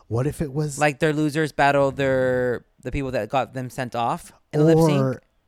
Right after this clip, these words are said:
Speaker 1: that w-, I mean, that would be sickening too. If they were like, "All right, the losers get a lip sync. The people who've gone home, whoever wins, the person who sent you home is out." That would be a gag.
Speaker 2: I'm okay with a bunch of lip syncs this episode.
Speaker 1: Because who sent home Latrice?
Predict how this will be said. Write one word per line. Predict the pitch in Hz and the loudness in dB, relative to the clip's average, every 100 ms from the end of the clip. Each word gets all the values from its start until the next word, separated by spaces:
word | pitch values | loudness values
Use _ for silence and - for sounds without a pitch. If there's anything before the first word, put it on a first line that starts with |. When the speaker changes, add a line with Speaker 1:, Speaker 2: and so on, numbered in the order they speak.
| 120 | -12
Speaker 1:
that | 113 113 | -10 -10
w-, | 135 - | -12 -12
I | |
mean, | 120 117 | -12 -12
that | 101 107 | -12 -12
would | 117 | -12
be | 110 | -12
sickening | - 113 98 98 | -10 -12 -12 -14
too. | - 107 | -6 -6
If | 104 | -4
they | 113 | -4
were | 113 | -4
like, | 104 104 - | -6 -10 -8
"All | 123 | -6
right, | 151 147 _ _ _ _ | -6 -8 _ _ _ _
the | 120 | -8
losers | 123 135 139 135 135 - 107 104 113 | -4 -2 -2 -8 -10 -20 -20 -20 -14
get | 117 127 | -8 -6
a | |
lip | 113 117 | -6 -8
sync. | - 165 185 | -6 -8 -4
The | 131 | -2
people | 139 139 | 2 2
who've | 127 | 0
gone | 131 | -4
home, | 117 117 151 165 _ - _ _ _ | -4 -4 -6 -10 _ -20 _ _ _
whoever | - 139 123 | 2 2 2
wins, | 113 127 143 160 | -4 -4 -6 -12
the | - 113 | -12 -6
person | 123 107 101 | -4 -4 -8
who | 117 | -10
sent | 123 113 | -10 -8
you | 127 | -8
home | 131 139 151 - | -6 -6 -8 -14
is | 92 | -16
out." | 90 - - _ _ _ _ _ _ _ _ | -16 -18 -20 _ _ _ _ _ _ _ _
That | - 117 | -8 -4
would | 151 | -2
be | 120 92 | -4 -8
a | |
gag. | 92 92 98 104 104 _ _ _ _ _ _ _ _ _ _ _ _ | -12 -16 -16 -20 -20 _ _ _ _ _ _ _ _ _ _ _ _
Speaker 2:
I'm | 120 175 | -6 -6
okay | - 156 | -4 -4
with | 127 | -4
a | |
bunch | 107 117 113 | -4 -6 -6
of | 110 | -10
lip | 107 | -10
syncs | - 104 - - | -10 -12 -12 -16
this | 101 | -12
episode. | 101 98 127 | -6 -2 -2
Speaker 1:
Because | 101 127 156 | 0 -2 0
who | |
sent | 160 202 | -2 -2
home | 202 | -4
Latrice? | 185 - 101 90 - - | -4 -6 -12 -16 -20 -20